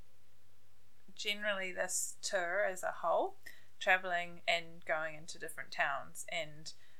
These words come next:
um, I guess it was pretty uncomfortable, um, trying to gauge and learn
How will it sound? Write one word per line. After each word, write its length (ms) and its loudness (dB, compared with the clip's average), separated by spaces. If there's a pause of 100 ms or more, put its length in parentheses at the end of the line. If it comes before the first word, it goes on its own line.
(160)
um, 500 2 (960)
I 100 2
guess 460 -2
it 140 2
was 260 -2 (460)
pretty 420 2
uncomfortable, 880 -2 (460)
um, 360 4
trying 580 2
to 240 -6
gauge 1040 2 (160)
and 340 -4
learn 460 0